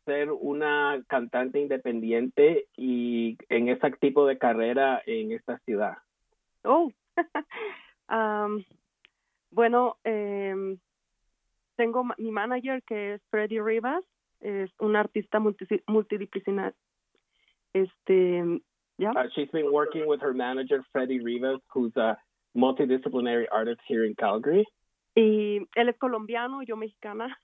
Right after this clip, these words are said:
Speaker 2: <laughs>
Speaker 1: He's Colombian and then Paloma is from Mexico.
Speaker 2: Y, y los dos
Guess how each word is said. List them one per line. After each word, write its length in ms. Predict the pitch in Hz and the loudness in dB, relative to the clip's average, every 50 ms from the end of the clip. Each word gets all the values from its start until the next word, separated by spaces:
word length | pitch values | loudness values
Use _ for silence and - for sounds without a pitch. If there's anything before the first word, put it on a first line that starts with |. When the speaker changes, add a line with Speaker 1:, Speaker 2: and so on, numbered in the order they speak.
| - | -6
Speaker 2:
<laughs> 160 | 294 - 277 _ _ _ - - - - - - - | -6 -6 -6 _ _ _ -20 -18 -18 -18 -14 -4 4
Speaker 1:
He's 160 | - 139 139 - - | 4 4 4 4 4
Colombian 720 | - 156 143 135 131 131 139 139 139 143 139 139 143 143 - - | 6 8 8 8 6 6 4 2 0 2 2 2 -2 -4 -6 -8
and 640 | 127 123 120 120 117 113 113 113 113 107 107 107 107 | -6 -4 -4 -4 -4 -4 -4 -6 -6 -6 -8 -8 -6
then 180 | 110 113 113 110 _ - | -4 -4 -4 -4 _ -4
Paloma 380 | 123 110 107 110 110 113 113 | -2 0 0 0 0 0 -2
is 100 | 107 107 - - - | -2 -4 -4 -6 -4
from 200 | 113 104 104 104 | -2 -2 -2 -2
Mexico. 720 | 107 101 - - - - 139 131 - 143 151 190 196 - _ _ _ _ _ _ _ _ _ _ _ _ _ _ - | -4 -4 -6 -8 -6 -4 -4 -2 0 0 2 2 0 -2 _ _ _ _ _ _ _ _ _ _ _ _ _ _ -4
Speaker 2:
Y, 400 | 220 214 214 214 214 220 196 - _ _ _ _ _ - | -2 0 0 0 0 0 -2 -4 _ _ _ _ _ -2
y 120 | - 233 226 | 0 2 6
los 240 | 233 226 220 202 | 6 6 4 4
dos 480 | 202 233 226 226 233 240 240 240 254 233 | 2 0 2 2 0 -2 -4 -4 -6 -10